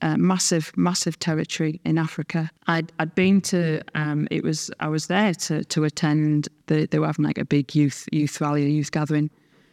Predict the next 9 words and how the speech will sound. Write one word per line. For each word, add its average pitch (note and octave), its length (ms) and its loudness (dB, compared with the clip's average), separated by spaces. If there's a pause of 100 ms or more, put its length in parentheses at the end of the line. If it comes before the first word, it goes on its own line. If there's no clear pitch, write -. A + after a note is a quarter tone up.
(320)
And, D#3 220 2
and E3 140 2
after F#3 260 0
that F3+ 160 -2
event, D#3 560 -2
um, D3+ 240 0
I D3+ 160 -2
went D3+ 460 -2 (220)
to D3 600 0